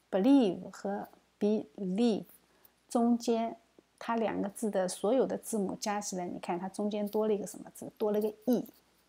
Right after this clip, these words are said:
believe 多了个 E。那么你 believe 要变成 believe，你要把这个 E 拿掉。这个 E 就是 ego，就是我们的自我、我们的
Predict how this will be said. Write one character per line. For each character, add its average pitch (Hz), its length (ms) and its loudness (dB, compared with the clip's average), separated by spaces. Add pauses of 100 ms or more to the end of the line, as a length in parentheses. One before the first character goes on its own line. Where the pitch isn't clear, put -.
(1400)
believe 202 400 4
多 208 180 0
了 208 80 2
个 208 100 -6 (160)
E。 208 160 -4 (600)
那 247 120 0
么 254 160 4
你 185 380 2 (260)
believe 208 480 4
要 220 160 0
变 226 200 0
成 196 380 -2 (260)
believe， 220 720 2 (880)
你 180 320 0
要 202 120 -2
把 170 180 -6
这 - 140 -6
个 170 160 -6
E 190 220 -4
拿 160 240 -6
掉。 196 120 -16 (720)
这 233 120 2
个 226 60 6
E 214 260 2
就 202 160 -2
是 - 320 -6 (260)
ego， 196 520 -2 (500)
就 190 120 -2
是 185 140 -4
我 165 160 -4
们 175 160 -6
的 170 160 -8
自 - 220 -2
我、 - 280 -6 (140)
我 196 140 -6
们 254 140 -6
的 - 120 -12